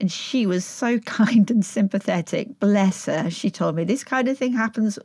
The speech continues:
all the time. So, what can be learnt from this story? Well, the obvious thing is don't make assumptions.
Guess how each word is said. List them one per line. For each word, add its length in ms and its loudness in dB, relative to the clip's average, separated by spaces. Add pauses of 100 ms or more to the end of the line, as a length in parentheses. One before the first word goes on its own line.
all 260 0
the 100 -6
time. 540 -2 (880)
So, 880 0 (140)
what 200 -4
can 160 -6
be 140 0
learnt 420 0
from 220 -2
this 180 -4
story? 640 -4 (580)
Well, 360 2 (100)
the 160 0
obvious 380 -2
thing 500 -4
is 460 -2 (360)
don't 440 -4
make 320 -10
assumptions. 1080 -12